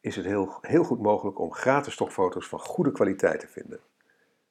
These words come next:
Maar je kunt ook goede redenen hebben om te kiezen voor betaalde stokfoto's.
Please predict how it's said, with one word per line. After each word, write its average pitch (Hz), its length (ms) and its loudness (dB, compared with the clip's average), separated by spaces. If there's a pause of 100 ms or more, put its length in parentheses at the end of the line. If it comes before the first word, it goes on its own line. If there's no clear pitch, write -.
(300)
Maar 143 400 4
je 131 120 4
kunt 190 260 4
ook - 180 4
goede - 220 0
redenen 98 320 4
hebben 92 260 0
om - 100 -20
te - 80 -12
kiezen 107 280 -2
voor 123 140 0
betaalde 117 400 6
stokfoto's. - 760 -8